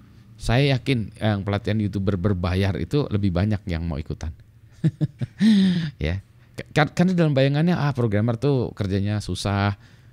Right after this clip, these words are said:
duitnya nggak banyak. Padahal programmer sama, eh, influencer banyakkan duitnya, banyakkan,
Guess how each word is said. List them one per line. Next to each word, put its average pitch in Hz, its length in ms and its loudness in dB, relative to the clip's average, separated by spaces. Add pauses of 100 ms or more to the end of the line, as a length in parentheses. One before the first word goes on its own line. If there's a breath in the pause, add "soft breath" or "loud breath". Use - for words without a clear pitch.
(160 loud breath)
duitnya 98 400 -4
nggak 87 160 -2
banyak. 98 240 0
Padahal 147 160 -2
programmer 160 560 -4
sama, 127 480 -4
eh, 107 760 0 (520 loud breath)
influencer 117 560 0 (540)
banyakkan 117 420 0
duitnya, 113 300 -2
banyakkan, 120 480 -2